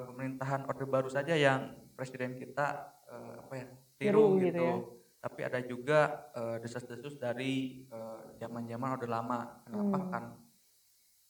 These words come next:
Speaker 1: jika kita lihat dari,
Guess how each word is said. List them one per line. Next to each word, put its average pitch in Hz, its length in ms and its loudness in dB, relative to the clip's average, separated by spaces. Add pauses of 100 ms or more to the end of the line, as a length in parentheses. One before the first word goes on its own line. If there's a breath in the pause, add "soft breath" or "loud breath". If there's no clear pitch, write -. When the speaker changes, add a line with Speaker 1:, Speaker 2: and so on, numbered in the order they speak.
(220)
Speaker 1:
jika 151 320 -2 (160)
kita 123 560 0 (220)
lihat 127 420 0
dari, 117 480 0